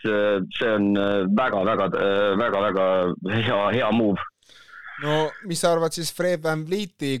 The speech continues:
Speaker 2: kolm aastat, äh, sada kolmkümmend miljonit, äh, dollarit, iga aasta ju nelikümmend pluss miljonit, et kas Rockets, äh, teeb õige käigu, et toob veterane noorte poiste kõrvale?
Speaker 1: No Rock-,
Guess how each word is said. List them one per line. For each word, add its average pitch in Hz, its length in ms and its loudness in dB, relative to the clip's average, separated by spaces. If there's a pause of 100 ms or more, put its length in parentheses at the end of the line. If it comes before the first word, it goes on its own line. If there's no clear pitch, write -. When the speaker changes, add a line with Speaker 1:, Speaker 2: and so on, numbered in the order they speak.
Speaker 2:
kolm 156 240 2
aastat, 151 460 -4
äh, 131 160 2
sada 135 180 -6
kolmkümmend 143 400 0
miljonit, 135 560 -2
äh, 131 240 0
dollarit, 139 480 0
iga 143 220 0
aasta 139 260 -4
ju 127 80 -6
nelikümmend 139 400 -4
pluss 147 240 -4
miljonit, 135 560 -4
et - 80 -12
kas 131 240 -4
Rockets, - 480 -4
äh, 131 320 -2 (640)
teeb 151 240 2
õige 165 240 2
käigu, 135 480 0
et 123 160 -6
toob 135 240 -2
veterane 123 540 -2 (100)
noorte 131 320 -4
poiste 131 240 -4
kõrvale? 123 400 -4 (1600)
Speaker 1:
No 110 400 0 (320)
Rock-, 151 400 0